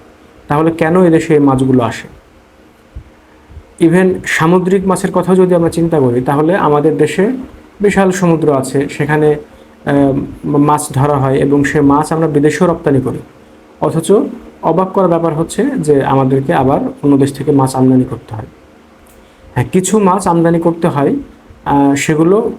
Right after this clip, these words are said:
খুবই অল্প দামের মাছ, যেগুলো আমাদের দেশে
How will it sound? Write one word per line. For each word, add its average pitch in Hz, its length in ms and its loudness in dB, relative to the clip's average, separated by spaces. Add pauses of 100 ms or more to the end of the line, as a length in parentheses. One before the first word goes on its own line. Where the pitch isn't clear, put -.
খুবই 180 320 2 (100)
অল্প 180 260 2
দামের 139 280 2
মাছ, - 320 -8 (640)
যেগুলো 160 340 4
আমাদের 165 340 0
দেশে 156 300 0